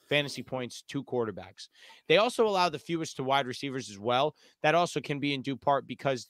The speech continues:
they allow, if I'm not mistaken, the most, if not second most fantasy points to the running back position. They've been getting gashed in that regard, but their secondary and their pass defense has been pretty solid, especially when it comes to fantasy.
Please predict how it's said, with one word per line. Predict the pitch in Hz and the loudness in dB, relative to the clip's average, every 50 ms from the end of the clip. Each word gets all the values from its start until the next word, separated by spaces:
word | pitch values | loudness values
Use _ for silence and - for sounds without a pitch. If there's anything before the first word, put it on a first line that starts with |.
| _ - | _ 0
they | 127 135 135 | 2 4 4
allow, | 131 123 123 131 131 131 131 131 127 - _ _ _ _ _ - | 4 2 2 4 4 6 6 4 2 -2 _ _ _ _ _ -12
if | - - | -8 -6
I'm | 151 147 | -6 -4
not | 151 156 156 147 | -2 -2 -4 -4
mistaken, | 135 - 160 147 120 135 127 - - 127 | -4 -6 -6 -6 -6 -8 -12 -14 -6 -4
the | 127 151 | -2 0
most, | 151 151 156 156 156 - - - _ _ | 2 2 2 2 2 -2 -8 -14 _ _
if | - 131 123 | -12 -8 -6
not | 147 139 135 - - | -4 -6 -6 -6 -10
second | - - 180 165 151 - 170 165 | -4 0 0 0 0 0 -4 -4
most | 156 160 160 160 - - - - _ _ _ _ _ _ _ _ _ _ _ | -2 0 0 -2 -2 -6 -12 -18 _ _ _ _ _ _ _ _ _ _ _
fantasy | - 165 165 165 160 - 156 | 2 2 2 2 0 -4 -8
points | 135 - - 160 156 147 - - | -8 -4 -4 -4 -4 -4 -6 -10
to | - - - 156 | -6 -4 -2 -2
the | 156 131 | 0 0
running | 135 151 156 156 143 | 0 0 -2 0 0
back | 151 151 151 - _ | 2 2 0 0 _
position. | - 147 123 - 156 165 - - 170 160 156 - _ _ - _ _ _ | -6 -8 -4 -2 -2 -2 -2 -2 -4 -4 -6 -8 _ _ -20 _ _ _
They've | - 151 156 151 127 117 | 2 4 4 2 0 -2
been | 123 147 143 139 135 131 123 113 | -2 0 0 0 0 -2 -4 -2
getting | 101 147 143 139 131 110 | 0 0 0 0 -2 0
gashed | - 143 139 143 147 143 - - | 4 6 8 8 8 6 4 0
in | 147 139 135 | -2 0 2
that | 135 135 135 | 2 2 2
regard, | 123 123 107 131 139 147 147 131 | 0 0 2 4 6 6 4 4
but | 110 120 113 - _ _ _ _ _ _ - | 2 -2 -4 -4 _ _ _ _ _ _ -8
their | 117 | -8
secondary | 110 - 165 180 175 202 190 175 180 185 185 180 165 | -4 0 0 0 0 0 4 4 6 6 6 6 4
and | 156 160 | 4 4
their | 160 156 | 4 2
pass | - - 160 170 175 165 - | 6 6 8 8 8 6 2
defense | - 147 - - 147 139 - | -2 -4 -4 -4 -4 -4 0
has | - 135 139 123 | 0 0 0 0
been | 117 143 139 123 | -2 -4 -6 -4
pretty | - 156 143 147 | -4 -4 -4 -2
solid, | - - 147 147 147 135 117 | 0 2 2 4 4 2 0
especially | 113 - - 135 135 - - 135 | -2 -6 -6 -6 -8 -6 -8 -8
when | 131 131 | -8 -6
it | 123 | -4
comes | - 139 135 - | -4 -4 -4 -4
to | - 117 | -6 -4
fantasy. | - 143 139 139 135 120 - 123 117 104 | 0 0 2 2 0 -2 -4 -4 -6 -6